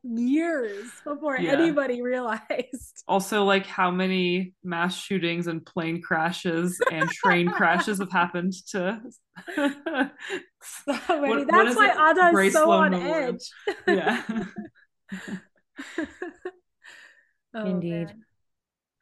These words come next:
Speaker 2: I was taking a qu-, a quiz the other day. It was, like, medicine and pop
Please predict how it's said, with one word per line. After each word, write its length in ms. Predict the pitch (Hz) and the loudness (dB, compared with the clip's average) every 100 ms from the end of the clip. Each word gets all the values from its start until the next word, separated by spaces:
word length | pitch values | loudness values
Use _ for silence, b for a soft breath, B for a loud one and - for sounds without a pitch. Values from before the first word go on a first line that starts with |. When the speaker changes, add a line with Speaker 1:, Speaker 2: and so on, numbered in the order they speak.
| _ _ _ _ _ _ _ _ _ - | _ _ _ _ _ _ _ _ _ -4
Speaker 2:
I 60 | 180 | 0
was 140 | 185 | 0
taking 280 | 202 185 190 | -2 0 -2
a 40 | |
qu-, 260 | 175 - - | -2 -8 -12
a 340 | - 165 160 147 - | -6 -4 -4 -8 -12
quiz 400 | - - 185 175 | -12 -2 0 0
the 160 | 165 185 | 0 0
other 280 | 180 180 180 | 0 0 -2
day. 120 | 180 | -2
It 40 | |
was, 140 | 170 175 | -6 -6
like, 140 | 175 | -6
medicine 460 | 180 156 180 - 175 | -4 -4 -4 -6 -8
and 180 | 170 180 | -6 -6
pop 280 | 185 165 | -6 -6